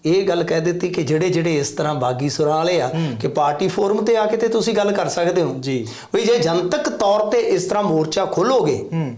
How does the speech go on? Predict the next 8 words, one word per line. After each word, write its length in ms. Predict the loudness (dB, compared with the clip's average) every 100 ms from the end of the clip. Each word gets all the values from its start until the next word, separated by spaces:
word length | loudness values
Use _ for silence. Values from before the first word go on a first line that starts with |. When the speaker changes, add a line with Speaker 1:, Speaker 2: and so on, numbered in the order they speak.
| -14 -18 -2
Speaker 1:
ਤੇ 60 | 0
ਫਿਰ 460 | 2 2 2 2
ਅਸੀਂ 400 | 0 0 -2 -4 -14 -20 _ -2
ਕਾਰਵਾਈ 320 | 0 2 0
Speaker 2:
ਕਾਰਵਾਈ 100 | 0
Speaker 1:
ਕਰਾਂਗੇ। 280 | 0 -2 -2
Speaker 2:
ਕਰਾਂਗੇ। 340 | -6 -10 -8 -2
Speaker 1:
ਹੁਣ 320 | 0 0 -4